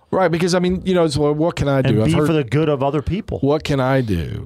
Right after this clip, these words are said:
Speaker 2: Right.
Speaker 1: And talking to the kids, well, you know, what you can do is embrace this, accept where you are as your, in your family as a gift, as your children, your spouse,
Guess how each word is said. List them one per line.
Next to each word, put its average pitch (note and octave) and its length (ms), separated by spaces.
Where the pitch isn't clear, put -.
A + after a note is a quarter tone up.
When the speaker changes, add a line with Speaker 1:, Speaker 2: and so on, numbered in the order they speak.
Speaker 2:
Right. - 320
Speaker 1:
And B2+ 440
talking C3+ 220
to C3 60
the B2 60
kids, D3+ 300
well, C3+ 240
you C#3+ 120
know, C3+ 200
what D#3 220
you E3+ 100
can C3 240
do B2+ 520
is A#2 600
embrace C#3 640
this, A2+ 380
accept D3 540
where C3 220
you D3 240
are B2 220
as A#2+ 180
your, A#2+ 100
in C3+ 160
your A#2+ 100
family C3 440
as A2 160
a G#2 40
gift, A#2 540
as A2 140
your G#2+ 80
children, B2+ 480
your A2+ 120
spouse, A2+ 560